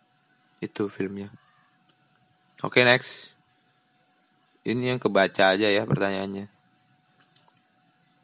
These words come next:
Cara makan pakai tangan dari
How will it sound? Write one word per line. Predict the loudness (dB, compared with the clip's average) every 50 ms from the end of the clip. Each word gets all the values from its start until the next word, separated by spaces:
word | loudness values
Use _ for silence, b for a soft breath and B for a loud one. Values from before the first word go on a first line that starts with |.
| _ _ _ _ _ _ _ 0
Cara | 2 2 4 4 4 4
makan | 4 2 0 2 2 0 2 2
pakai | 0 2 4 2 2 2 0
tangan | 0 0 0 0 -2 -2 -4 -6 -12 -16 _ -20 -20 -20 -20 _ _ _ _ _ _ _ _ _ _ _ 0
dari | 2 4 4 4 4 4 4 2 0